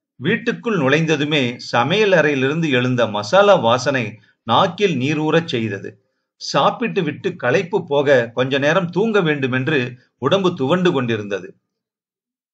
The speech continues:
பாட்டி அருகில் கிடந்த நாற்காலியை இழுத்து போட்டுக்கொண்டு அதில் அமர்ந்து பாட்டி மெல்ல சாப்பிடும் வரை பொறுமையுடன் உபசரிக்க நேர்ந்தது. கையை தட்டிலே கழுவி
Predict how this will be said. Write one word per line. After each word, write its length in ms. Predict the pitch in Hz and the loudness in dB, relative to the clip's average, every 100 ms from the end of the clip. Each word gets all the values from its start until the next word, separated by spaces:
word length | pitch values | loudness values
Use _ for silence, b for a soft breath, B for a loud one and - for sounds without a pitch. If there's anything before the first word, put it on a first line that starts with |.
| - | 0
பாட்டி 380 | 135 220 214 208 | 2 2 2 0
அருகில் 380 | 120 151 196 170 | 2 0 -2 0
கிடந்த 280 | 156 151 131 | -2 0 0
நாற்காலியை 640 | 117 139 139 175 165 156 | 0 0 2 2 2 0
இழுத்து 300 | 123 131 196 | -4 -6 -6
போட்டுக்கொண்டு 600 | - 147 135 113 131 143 | -4 -4 -4 -6 -4 0
அதில் 220 | 139 123 | 0 0
அமர்ந்து 440 | 107 110 147 139 131 113 113 - _ _ _ _ - | -2 0 -2 0 -2 -2 -8 -20 _ _ _ _ 0
பாட்டி 360 | 123 185 170 165 | 2 2 0 -2
மெல்ல 340 | 113 131 196 | -2 -2 -2
சாப்பிடும் 520 | 190 120 135 131 156 | -2 0 0 0 -2
வரை 180 | 123 131 | 2 0
பொறுமையுடன் 640 | 151 120 143 180 170 127 170 | 0 -2 0 0 0 0 0
உபசரிக்க 560 | 131 143 160 135 123 170 | 0 -2 -2 -4 -4 -4
நேர்ந்தது. 480 | 113 101 98 95 98 _ _ _ _ _ _ _ _ _ | -4 -4 -6 -8 -10 _ _ _ _ _ _ _ _ _
கையை 320 | 139 160 214 202 | 2 2 2 0
தட்டிலே 440 | 165 131 196 190 185 | 2 0 2 2 2
கழுவி 440 | 147 135 151 147 | 0 0 0 -2